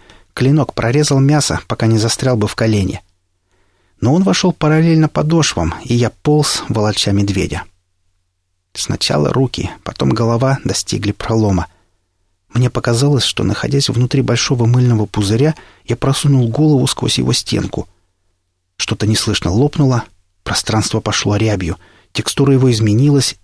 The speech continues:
иными стали воздух и запахи. Я лежал частично внутри и частично снаружи, соединив своим телом разные места. Картина за проломом стала размытой, нечеткой.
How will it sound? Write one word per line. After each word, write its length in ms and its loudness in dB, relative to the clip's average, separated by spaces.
иными 320 2
стали 260 -2
воздух 520 0
и 60 -2
запахи. 540 -2
Я 180 -4
лежал 300 0
частично 600 -2
внутри 640 0
и 120 -4
частично 580 -2
снаружи, 600 0
соединив 500 0
своим 280 0
телом 400 2
разные 420 2
места. 460 0
Картина 420 0
за 120 0
проломом 440 2
стала 280 -2
размытой, 640 0
нечеткой. 540 -2